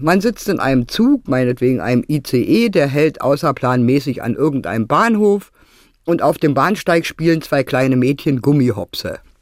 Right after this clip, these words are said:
Und daneben steht eine Bank auf steinernen Füßen und irgendwann verheddert sich das eine Mädchen und knallt mit dem Kopf gegen die Bank.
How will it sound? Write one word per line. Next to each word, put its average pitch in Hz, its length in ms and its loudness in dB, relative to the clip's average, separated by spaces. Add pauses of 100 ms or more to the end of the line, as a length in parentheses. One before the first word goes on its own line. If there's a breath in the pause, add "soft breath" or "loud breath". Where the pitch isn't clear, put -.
(120)
Und 160 200 2
daneben 175 380 2
steht 156 300 0
eine 139 120 0
Bank 175 360 0
auf 120 180 0
steinernen 139 600 0
Füßen 220 520 2
und 139 140 0
irgendwann 143 400 0
verheddert 180 500 0
sich 180 160 -4
das 160 160 -6
eine 160 280 0
Mädchen 143 440 0
und 131 140 -6
knallt 160 460 0
mit 151 160 -2
dem 117 180 -2
Kopf - 400 -4 (680)
gegen 151 280 2
die 139 120 -4
Bank. 131 500 -2